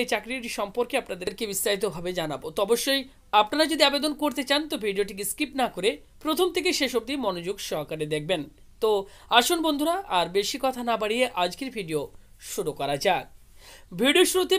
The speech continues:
প্রত্যেকবারের মতো করবো একটি ছোট্ট রিকোয়েস্ট, এই মুহূর্তে যারা ভিডিওটিকে দেখছেন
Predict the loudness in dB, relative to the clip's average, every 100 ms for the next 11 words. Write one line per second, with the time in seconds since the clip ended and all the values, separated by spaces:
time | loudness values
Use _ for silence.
0 | 2 -2 -2 -2 2 2 2 -2 -2 -4
1 | -4 -6 -6 -2 -2 -2 -6 -2 -2 -2
2 | -8 -20 -4 6 6 6 2 2 4 4
3 | 2 0 -2 -2 -2 0 -2